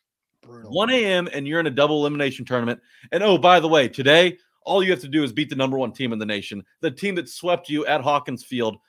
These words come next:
Speaker 2: earlier this season, the Tennessee Volunteers. That's all you have to do. And that game's scheduled for three thirty, but rain's likely gonna push that back into the night,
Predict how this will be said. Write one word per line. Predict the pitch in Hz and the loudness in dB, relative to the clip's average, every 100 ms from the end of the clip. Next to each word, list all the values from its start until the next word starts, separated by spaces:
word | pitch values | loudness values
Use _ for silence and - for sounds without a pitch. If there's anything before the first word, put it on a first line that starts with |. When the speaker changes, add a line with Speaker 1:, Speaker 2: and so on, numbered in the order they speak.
| _ _ | _ _
Speaker 2:
earlier | 139 143 143 135 | -2 -2 0 -2
this | 127 - | -4 -6
season, | 123 117 110 | -6 -6 -8
the | |
Tennessee | 117 - 165 139 143 | -6 -4 -4 -4 -4
Volunteers. | 117 113 101 - 95 82 - _ _ _ - | -2 -2 -4 -12 -16 -16 -20 _ _ _ 2
That's | 185 214 | 2 4
all | 175 202 | 2 2
you | 208 160 | 2 0
have | 170 | 0
to | 160 | 0
do. | 143 110 | -4 -4
And | 127 | -2
that | 220 | -2
game's | 220 196 - | -2 -6 -6
scheduled | 147 160 185 | -2 -2 -4
for | 185 | -8
three | 170 190 | -8 -10
thirty, | 175 202 190 185 _ _ - | -4 -4 -4 -8 _ _ -10
but | 147 | -6
rain's | 147 202 220 | -2 -2 -2
likely | 143 156 156 156 | -2 -2 -2 -4
gonna | 147 | -6
push | 123 143 - | -6 -6 -4
that | 127 | -4
back | 107 117 113 | -2 -4 -4
into | 101 | -12
the | 101 | -14
night, | 95 90 | -14 -16